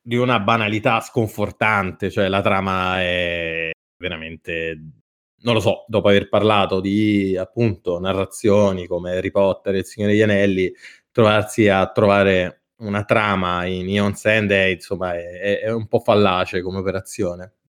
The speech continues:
Però ci sono questi maghi della breccia, che sarebbero i giocatori, che devono ricacciare nel, nel vuoto siderale dei mostri molto variegati, sia come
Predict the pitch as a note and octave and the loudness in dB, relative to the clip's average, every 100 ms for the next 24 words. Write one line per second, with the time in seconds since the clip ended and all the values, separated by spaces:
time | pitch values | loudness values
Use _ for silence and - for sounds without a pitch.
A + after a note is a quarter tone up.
0 | _ G#3+ - - _ - _ _ - C3 | _ 0 0 -6 _ -20 _ _ -2 2
1 | C3 F#2+ G2 G#2 - G#2 F2+ F#2 A#2 C3 | 2 2 2 2 2 2 2 0 2 2
2 | G2+ G2 F#2+ A#2 C3 A2 G#2+ G#2 - - | 0 0 0 2 2 2 2 0 -4 -2
3 | G#2+ A#2+ - _ _ _ G#2 G#2+ F#2+ F#2 | 0 0 -4 _ _ _ -6 -4 -2 -2
4 | F#2 G#2 A2 A2+ F#2 F#2 G2 G#2 - - | -2 -2 -2 -2 -2 -2 -4 -6 -14 -20
5 | - _ _ - C3+ C#3 B2 A#2 B2+ C#3 | -20 _ _ 2 6 6 6 4 4 2
6 | C3+ - - C3+ B2 A#2 A2 G#2+ G#2+ G2 | 0 -2 2 4 4 2 2 0 0 0
7 | G2+ G2 F#2+ F#2+ F#2 F2+ F#2 G2+ G#2+ G#2+ | 2 0 0 -4 -6 -8 -10 -8 -6 -4
8 | G#2+ B2+ A#2 C3 A2 A#2 B2+ G#2+ G#2+ G2+ | 4 4 4 2 0 2 4 4 4 4
9 | G2 G2 F#2+ F#2+ G2 G2 - - G#2 F#2+ | 4 2 0 0 -4 -4 -8 -8 -6 -4
10 | F#2 F2+ G2+ C3+ A#2+ - A2 G#2 G2+ G2 | -4 -4 2 4 4 4 4 4 4 2
11 | G2 G2 G2 F2+ - G#2+ G#2 G2 F#2 F2+ | 2 0 -2 -6 -2 -2 0 -4 -4 -6
12 | F2 | -8